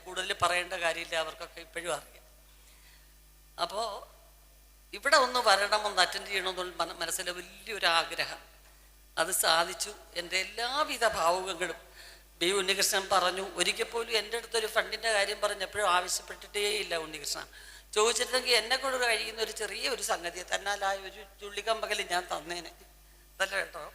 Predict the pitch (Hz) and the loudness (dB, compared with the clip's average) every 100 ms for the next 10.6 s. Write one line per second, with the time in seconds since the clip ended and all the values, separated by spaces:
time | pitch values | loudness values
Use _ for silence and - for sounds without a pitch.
0 | - - - - - - - - - 190 | -18 -20 -20 -20 -20 -20 -20 -20 2 2
1 | 214 233 262 254 226 226 196 170 165 165 | 4 2 0 -2 -4 -6 -4 -2 -4 -4
2 | 147 - - - - - - 233 254 302 | -8 -12 -20 -20 -20 -20 -8 0 2 4
3 | 233 180 160 147 156 156 - - - - | 2 2 -2 -4 -8 -8 -12 -20 -20 -20
4 | - - - 175 - - 220 220 220 196 | -20 -18 -8 -2 2 6 6 4 0 -2
5 | 196 202 208 208 - 214 208 214 208 214 | 0 4 4 2 0 4 4 4 2 -2
6 | 208 196 185 196 196 185 196 180 196 202 | 0 0 0 -2 -8 -8 -4 -2 -2 -4
7 | - - - - - 165 - - - 175 | -18 -20 -14 -12 -12 -14 -20 -18 -8 -2
8 | 175 202 190 190 208 214 254 247 147 143 | 2 4 4 2 -2 0 0 2 0 0
9 | - - - - - - - - 175 202 | -12 -16 -20 -20 -20 -20 -20 -4 2 4
10 | 208 208 196 214 233 220 | 4 4 4 4 2 0